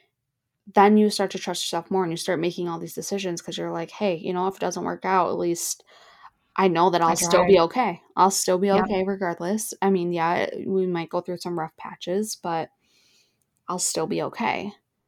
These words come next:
Speaker 2: Mm-hmm.
Speaker 1: I had more anxiety thinking about going to work after I had Remy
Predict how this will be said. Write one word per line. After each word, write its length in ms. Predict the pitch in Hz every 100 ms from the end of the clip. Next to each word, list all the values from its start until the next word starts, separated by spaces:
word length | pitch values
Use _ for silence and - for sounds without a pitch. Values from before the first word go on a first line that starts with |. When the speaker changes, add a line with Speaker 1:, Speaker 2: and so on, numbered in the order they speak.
| _ _ -
Speaker 2:
Mm-hmm. 340 | 190 175 175 170 - - - _ _ _ -
Speaker 1:
I 280 | 180 214 262
had 640 | 247 220 180 175 175 98 - _ _ _ _ _ _ -
more 580 | 214 202 185 190 208 -
anxiety 1120 | 185 175 175 160 156 175 175 190 196 214 220 _ _ _ _
thinking 360 | - 175 202 190
about 300 | 190 180 180
going 300 | 165 170 180
to 120 | 190
work 380 | 180 - 202 -
after 300 | 175 185 -
I 80 | 180
had 280 | 190 185 180
Remy 520 | 170 180 208 240 262